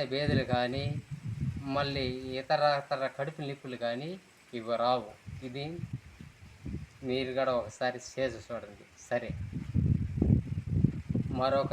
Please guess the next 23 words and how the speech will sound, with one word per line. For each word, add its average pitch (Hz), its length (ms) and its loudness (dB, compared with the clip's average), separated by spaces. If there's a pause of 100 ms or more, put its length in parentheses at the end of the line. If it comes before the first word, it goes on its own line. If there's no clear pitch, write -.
(140)
ఎపిసోడ్లో 123 420 -4
మనం 117 220 -2
అందరం 120 360 -4 (240)
ఒకటవుదాం. 113 560 0 (320)
నమస్కారం. - 500 -4 (920)
మన 135 200 0 (140)
ఛానల్ని 160 600 2 (320)
చాలామంది 165 600 -4 (120)
చూస్తున్నారు, 127 720 -6 (440)
కానీ 143 280 2 (140)
షేర్ 147 360 -8
చేయడం 120 420 -6
లేదు, 110 320 -12 (760)
సబ్స్క్రైబ్ 139 680 -4 (100)
చేయడం 120 400 -4 (120)
లేదు. 101 220 -18 (300)
నేను 143 260 -2
మీ 151 120 -4
ముందరనే 170 540 -2 (140)
తిని 160 280 -4
కూడా 156 220 -2
చూపిస్తున్నాను 127 640 -8
కదా 107 180 -4